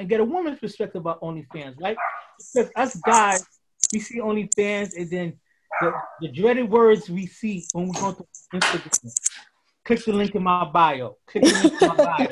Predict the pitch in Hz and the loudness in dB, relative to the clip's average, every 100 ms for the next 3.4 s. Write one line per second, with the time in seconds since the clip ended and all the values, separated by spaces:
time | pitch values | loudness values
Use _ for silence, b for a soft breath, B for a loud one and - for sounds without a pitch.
0 | 240 - 180 - 175 208 220 208 202 - | -2 -4 -6 -4 -2 2 2 2 -2 -4
1 | _ _ _ _ _ _ - 226 208 - | _ _ _ _ _ _ -4 0 0 0
2 | 254 247 202 190 165 139 190 208 220 208 | 6 6 6 0 -2 0 0 0 0 -2
3 | 202 - 220 | -2 -6 -2